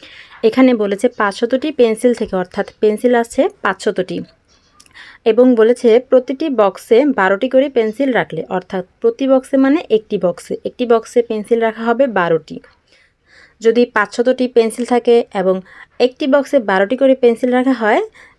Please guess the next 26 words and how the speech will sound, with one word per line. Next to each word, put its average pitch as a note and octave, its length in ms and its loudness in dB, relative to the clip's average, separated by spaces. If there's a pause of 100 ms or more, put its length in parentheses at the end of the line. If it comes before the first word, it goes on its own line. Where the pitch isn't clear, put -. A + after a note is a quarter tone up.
তাহলে G#3+ 300 0
বলেছে A3+ 540 0
যে G3 200 -4 (140)
কতটি G#3+ 360 -6
বক্সের G3 400 -2
প্রয়োজন A#3 360 2
হবে B3 420 0 (240)
এবং F#3 240 -6
আরও F#3 200 -4
একটি A3 260 -6 (360)
প্রশ্ন A#3 300 -2
করেছে, A#3+ 320 0
সেটা G3 240 -8
হচ্ছে G3+ 280 -6
কতটি - 320 -6
পেন্সিল A#3 440 0
অবশিষ্ট G3 520 -2
থাকবে। - 360 -10 (680)
অর্থাৎ A3+ 460 -2
আমরা F#3+ 260 -2
এই F#3 80 2
অঙ্কটি F#3+ 260 -6
কী A#3 120 -8
করব? B3+ 340 0
ভাগ F#3+ 280 -6
করব। D#3+ 280 -10